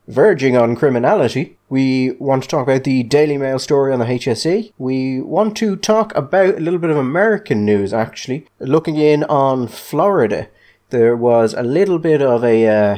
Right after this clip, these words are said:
incident, Michael, where sixty Minutes basically took, you know, The Simpsons did a skit of Homer on a, uh, show called Rock Bottom, being asked if he, if he pinched a woman's ass.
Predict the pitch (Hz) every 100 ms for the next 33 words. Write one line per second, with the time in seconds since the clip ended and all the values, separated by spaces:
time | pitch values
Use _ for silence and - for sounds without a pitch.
0 | - - 156 165 135 113 104 110 107 123
1 | 123 143 120 - 160 - 147 131 131 117
2 | - 127 127 - 131 127 - 131 - -
3 | - _ - - - 285 214 - 175 180
4 | - 190 165 156 120 - - - 131 147
5 | 123 104 - 123 143 139 139 _ - 117
6 | 113 110 107 104 101 - 123 120 127 107
7 | 101 113 - - 104 127 156 - 117 117
8 | 127 123 135 131 - 117 - 113 113 117
9 | 113 104 101 - 127 123 135 120 123 110
10 | 110 123 156 - - -